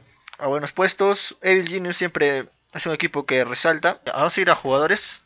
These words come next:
En jugadores casi la mayoría están puestos en lo que es Virtus Pro, Wings. Y aquí hay uno de O G en el torneo. Como ya les mencioné antes, aquí sí hay algunos estándares.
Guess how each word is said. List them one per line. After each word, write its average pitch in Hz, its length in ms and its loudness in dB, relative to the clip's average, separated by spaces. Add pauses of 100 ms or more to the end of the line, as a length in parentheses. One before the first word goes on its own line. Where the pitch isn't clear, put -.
(120)
En 180 80 -6
jugadores 208 540 4
casi 214 260 2
la 202 80 4
mayoría 175 300 4
están 180 500 2
puestos 170 460 -2
en 139 80 -6
lo 131 100 -2
que 147 100 -4
es 147 120 -4
Virtus 165 280 -6
Pro, 196 380 2 (520)
Wings. 190 580 -4 (440)
Y 190 200 2
aquí 180 200 2
hay 180 120 6
uno 170 120 2
de 156 140 2
O 160 60 4
G 185 280 -2 (220)
en 156 80 0
el 156 80 2
torneo. 165 480 0
Como 165 380 -2
ya 185 120 6
les 208 200 4
mencioné 160 320 0
antes, 165 340 -4 (560)
aquí 185 320 -2
sí 190 220 2
hay 170 260 2 (380)
algunos 156 360 -2
estándares. 147 680 0